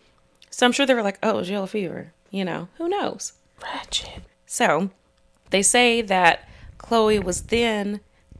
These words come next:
Speaker 1: supposedly hanged by the other slaves and thrown into the Mississippi River. This was to either punish her or to escape,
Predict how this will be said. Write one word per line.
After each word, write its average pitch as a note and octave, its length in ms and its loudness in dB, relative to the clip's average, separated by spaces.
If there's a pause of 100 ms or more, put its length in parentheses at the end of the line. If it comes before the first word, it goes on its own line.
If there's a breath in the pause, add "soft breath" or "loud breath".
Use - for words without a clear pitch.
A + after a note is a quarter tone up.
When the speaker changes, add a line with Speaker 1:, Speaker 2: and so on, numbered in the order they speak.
(120)
Speaker 1:
supposedly G3 640 -2
hanged G#3+ 500 0
by E3+ 160 4
the E3+ 140 2
other G#3+ 200 2
slaves D#3+ 540 -2
and E3+ 200 -2
thrown E3+ 280 2
into E3+ 160 -4
the E3 80 -2
Mississippi D#3 560 -6
River. D3 420 -6 (840 soft breath)
This G3 180 -2
was G3 160 -2
to F#3 80 0
either D#3+ 240 2
punish A3 420 0
her A#3+ 260 2
or F3+ 160 2
to F3 100 2
escape, F#3+ 500 -2